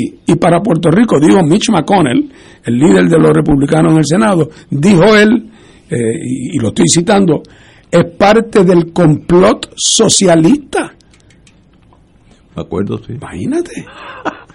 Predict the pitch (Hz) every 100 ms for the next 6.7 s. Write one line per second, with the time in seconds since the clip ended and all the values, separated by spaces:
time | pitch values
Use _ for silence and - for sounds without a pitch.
0 | - - - 196 - 214 190 143 - -
1 | - 156 170 202 285 - 202 208 - 175
2 | 302 - 135 311 - - - - 277 -
3 | - - 143 208 180 - - - 160 -
4 | 135 - - 156 185 - - 196 208 180
5 | 156 147 302 - 392 254 202 180 143 -
6 | - 233 233 262 311 302 -